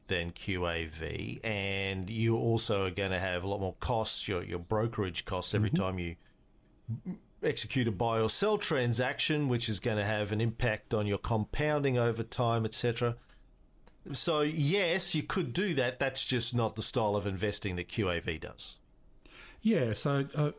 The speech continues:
Speaker 2: that, that's exactly right. You'll also have capital gains tax
Speaker 1: Capital gains
Speaker 2: issues
Speaker 1: tax,
Speaker 2: every
Speaker 1: yes.
Speaker 2: time you, you trade as well.
Speaker 1: Yeah.
Speaker 2: So, I mean, we're trying not to trade too much. I know in the last,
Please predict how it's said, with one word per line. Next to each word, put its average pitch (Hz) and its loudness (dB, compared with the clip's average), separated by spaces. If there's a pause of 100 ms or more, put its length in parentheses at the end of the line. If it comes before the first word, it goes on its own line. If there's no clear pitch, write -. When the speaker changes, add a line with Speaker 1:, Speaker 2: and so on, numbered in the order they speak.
(140)
Speaker 2:
that, 156 0
that's - 0
exactly 120 2
right. 113 4
You'll 127 4
also 131 2
have 107 0
capital 110 0
gains 107 0
tax 110 -2
Speaker 1:
Capital 110 -4
gains 104 0
Speaker 2:
issues 113 2
Speaker 1:
tax, 104 2
Speaker 2:
every 107 2
Speaker 1:
yes. 101 2
Speaker 2:
time 110 4
you, 107 2
you 117 0
trade 107 -2
as 104 -2
well. 110 -4
Speaker 1:
Yeah. 120 0 (260)
Speaker 2:
So, 131 2
I 143 4
mean, 131 4
we're 135 4
trying 127 2
not - 0
to - 0
trade 104 2
too 110 2
much. 135 2
I 120 4
know 123 4
in 117 4
the 110 4
last, 107 0